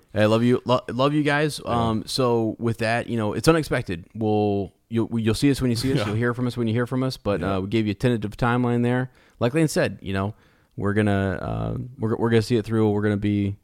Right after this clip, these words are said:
Speaker 1: you know, we love, we, we, I would say is we love you guys, and,
Speaker 2: Yeah.
Speaker 1: uh, I'm excited for the future. And that's the thing. I wanna, I wanna find that excitement again and just really be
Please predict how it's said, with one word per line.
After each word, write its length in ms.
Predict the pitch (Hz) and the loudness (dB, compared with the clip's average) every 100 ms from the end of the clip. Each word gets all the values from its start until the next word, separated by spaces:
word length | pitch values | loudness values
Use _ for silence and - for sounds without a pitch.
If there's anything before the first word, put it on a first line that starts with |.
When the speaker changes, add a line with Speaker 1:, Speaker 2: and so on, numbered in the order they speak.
| _ | _
Speaker 1:
you 120 | 120 | -6
know, 260 | 98 98 107 _ _ _ _ | -4 -4 -6 _ _ _ _
we 80 | 104 | 0
love, 220 | 110 107 | 4 4
we, 140 | 87 104 | 2 -2
we, 280 | - 95 71 | -2 -4 0
I 120 | 98 | 0
would 160 | 107 101 | 0 -2
say 140 | 107 | -2
is 100 | 101 | -2
we 60 | 98 | -2
love 160 | 98 | -2
you 60 | 95 | 0
guys, 340 | 98 95 92 85 | -2 -2 -2 -6
and, 160 | 78 | -6
Speaker 2:
Yeah. 120 | 87 | -4
Speaker 1:
uh, 140 | 76 110 - _ _ _ - | -4 -6 -10 _ _ _ 0
I'm 120 | 131 | 2
excited 340 | 123 120 95 | 2 0 -2
for 60 | 92 | -4
the 80 | 78 | -8
future. 240 | 82 - | -10 -8
And 60 | 92 | -4
that's 120 | 117 | -4
the 80 | 135 | -2
thing. 160 | 117 87 | -4 -2
I 60 | |
wanna, 160 | 101 110 | -2 -2
I 60 | - | -2
wanna 200 | 107 104 | -2 -2
find 440 | - 95 95 92 98 _ _ _ _ _ - | -2 -2 -2 -4 -8 _ _ _ _ _ -6
that 140 | 90 | -6
excitement 460 | 85 - 90 92 98 | -4 -4 -4 -4 -6
again 320 | 98 92 90 | -6 -4 -4
and 140 | 95 | -6
just 220 | 101 104 | -8 -8
really 220 | 87 85 87 | -6 -6 -6
be 440 | 92 80 76 | -8 -8 -8